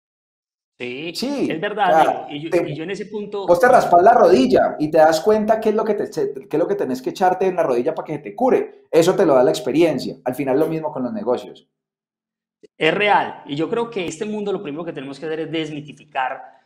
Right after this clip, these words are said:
Speaker 1: como toda la gente que está, pues, pendiente de tantas cosas, porque el Instagram, sí, el Instagram puede con todo, las páginas web pueden con todo, a la final todo termina siendo una fachada bien montada y necesitamos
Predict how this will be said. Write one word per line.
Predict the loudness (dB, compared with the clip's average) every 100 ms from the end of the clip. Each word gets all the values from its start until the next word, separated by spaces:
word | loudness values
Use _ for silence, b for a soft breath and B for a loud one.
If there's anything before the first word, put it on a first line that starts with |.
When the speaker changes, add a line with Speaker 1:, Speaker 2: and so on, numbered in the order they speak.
| _
Speaker 1:
como | -14 -8
toda | -2 0 0
la | -2
gente | -8 -10 -10 -12
que | -14
está, | -4 -2 -2 -6 -14 -20
pues, | -20
pendiente | -14 -12 -8 -6 -4
de | -6
tantas | -6 -10 -10 -14
cosas, | -12 -12 -12
porque | -14 -14 -14 -14 -6
el | -4 -4
Instagram, | -6 -4 -2 0 0 -2 -10 -20 _ _ _ -12
sí, | -8 -8 -8 -16 _
el | -8 -6
Instagram | -4 -4 -4 -6 -6
puede | -8 -8
con | -14 -12
todo, | -10 -10 -14
las | -12 -12 -10
páginas | -10 -10 -12 -8
web | -8 -8
pueden | -8 -8
con | -10 -14
todo, | -14 -14 -14
a | -14
la | -12
final | -10 -10 -8
todo | -8 -8
termina | -14 -14 -16
siendo | -14 -14 -12
una | -12
fachada | -12 -12 -8 -8 -8 -10
bien | -8 -6
montada | -8 -6 -4 -4 -6 -10 -16 -12
y |
necesitamos | -10 -10 -12 -10 -10 -10